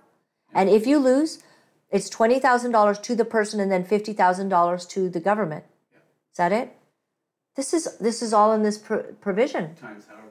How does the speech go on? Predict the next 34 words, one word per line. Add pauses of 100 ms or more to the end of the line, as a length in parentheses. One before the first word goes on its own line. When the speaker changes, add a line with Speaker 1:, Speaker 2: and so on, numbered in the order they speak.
Speaker 2:
many
complaints
you
have.
Speaker 1:
Times
however
many
complaints
you
have. (580)
I
mean, (240)
where,
where
are
we
all
gonna
get
the
money
for
that? (360)
Speaker 2:
And
even (140)
if
you're
found
innocent, (100)
you'll
be (200)
broke (960)
defending
yourself.